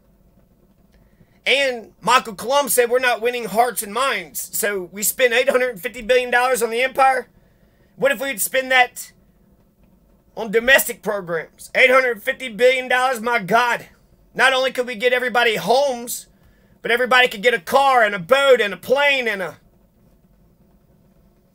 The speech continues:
and a pistol and a rifle and a shotgun. David Torres likes the spirit of my Internet for All plan so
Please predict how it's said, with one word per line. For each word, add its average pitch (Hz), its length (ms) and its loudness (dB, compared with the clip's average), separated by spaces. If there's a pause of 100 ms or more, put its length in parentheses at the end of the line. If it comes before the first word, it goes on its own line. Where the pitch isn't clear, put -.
(120)
and 175 120 -6
a 175 40 -10
pistol 214 540 4
and 185 160 -8
a 170 180 -2
rifle 247 480 2
and 190 80 -8
a 190 60 -8
shotgun. 214 800 0 (1700)
David 247 320 2
Torres 254 400 2
likes 233 300 -2
the 214 300 -10
spirit 269 480 -2
of 247 100 -4
my 247 360 0
Internet 262 480 -2
for 220 200 -6
All 254 200 0
plan 254 440 0
so 208 380 -6